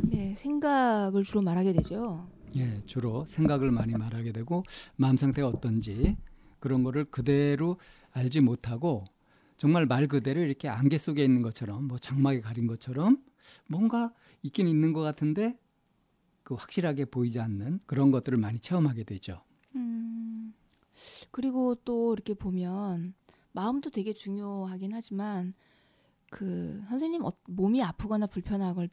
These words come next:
Speaker 1: 할 때 어때요? 내가 어디에 통증이 있거나 할 때.
Speaker 2: 뭐 겁이 나기도 하고요.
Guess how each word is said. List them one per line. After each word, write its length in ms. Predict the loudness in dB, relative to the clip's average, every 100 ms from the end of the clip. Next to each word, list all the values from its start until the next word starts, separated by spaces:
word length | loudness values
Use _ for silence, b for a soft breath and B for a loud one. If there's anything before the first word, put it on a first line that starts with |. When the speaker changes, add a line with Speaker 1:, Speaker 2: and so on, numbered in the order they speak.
| -8
Speaker 1:
할 140 | -8
때 140 | -4 -4
어때요? 680 | -4 -4 -6 -4 -6 -8 -12 _ _ _ _ _ _ _ _ _ -8
내가 220 | -6 -4
어디에 180 | -4 -4
통증이 400 | -6 -6 -2 -4
있거나 240 | -4 -8
할 80 | -8
때. 220 | -12 -20 _ _ _ _ _ _ _ _ _ b b b b
Speaker 2:
뭐 160 | -2 2
겁이 280 | 2 8 10
나기도 380 | 8 4 -2
하고요. 600 | -4 -2 -2 -2 -2 -4